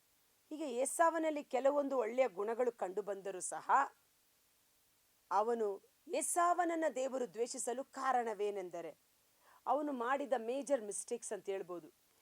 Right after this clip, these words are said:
ಅಥವಾ ಮುಂದೆ ಇದು ಮಾಡುತ್ತಾನೆ ಎಂದು ದೇವರಿಗೆ ಗೊತ್ತಿತ್ತಲ್ವಾ? "ಆದಿಯು ಅಂತ್ಯವು ದೇವರೇ, ಪ್ರಾರಂಭ ಮಾಡಿದವರು ಅವರೇ, ಅದನ್ನ ಕೊನೆಗೊಳಿಸುವವರು" ಅಂತ. ಯೂದ ಇಸ್ಕರಿಯೋತ ಯೇಸುವನ್ನು ಹಿಡಿದುಕೊಳ್ಳಲೇಬೇಕಾಗಿತ್ತು,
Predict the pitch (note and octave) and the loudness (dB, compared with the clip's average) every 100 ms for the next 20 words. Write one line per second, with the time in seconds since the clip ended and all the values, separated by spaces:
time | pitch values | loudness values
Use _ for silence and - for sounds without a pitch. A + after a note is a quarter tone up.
0 | - C#4+ D#4 B3+ D4+ F4 D4+ B3+ A#3 C#4+ | 0 2 2 0 0 0 -2 -2 2 2
1 | D#4 D4 C4+ B3+ A3+ G#3+ A3 G#3 G3 F3 | 2 0 0 -2 -2 -2 -2 -4 -4 -6
2 | A#3 B3 G#3+ F#3 F3+ - _ _ _ - | -6 -6 -4 -4 -4 -6 _ _ _ 0
3 | A3 G3+ A#3+ G3+ A3+ A#3+ A3 G3 A#3+ B3 | 2 2 -2 0 -2 -2 -2 4 4 4
4 | B3+ C#4+ - G#3+ F#3+ G3+ G3+ F#3+ B3+ C#4+ | 2 2 0 0 0 0 -4 -2 0 0
5 | C4+ B3+ B3 G3 G#3+ F#3 F#3 F#3+ B3 A#3+ | 0 2 2 2 0 -2 -4 -6 -6 -4
6 | F#3+ E3+ F3 E3+ D#3+ D3+ - - _ _ | -6 -8 -10 -10 -12 -12 -16 -20 _ _
7 | _ _ _ - - - _ _ _ _ | _ _ _ -20 -20 -20 _ _ _ _
8 | _ _ _ _ _ _ _ _ _ _ | _ _ _ _ _ _ _ _ _ _
9 | _ _ _ G#3 C4+ C#4 - D4 D4 D4 | _ _ _ 2 4 4 4 4 4 4
10 | C#4 D4+ C4+ B3 A#3 C4+ C4 C4+ D4 C4+ | 4 4 2 0 -2 2 4 8 8 8
11 | - A#3 G#3 F#3+ F3+ | 6 4 0 -6 -12